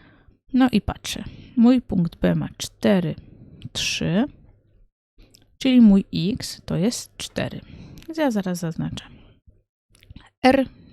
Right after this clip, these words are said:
to jest pięć. Zaznaczam. X to była czwórka.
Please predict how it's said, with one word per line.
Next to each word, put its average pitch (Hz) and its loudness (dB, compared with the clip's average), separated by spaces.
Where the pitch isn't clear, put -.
to 381 2
jest - 2
pięć. - -8
Zaznaczam. - -8
X - -4
to 311 -2
była 214 2
czwórka. - -10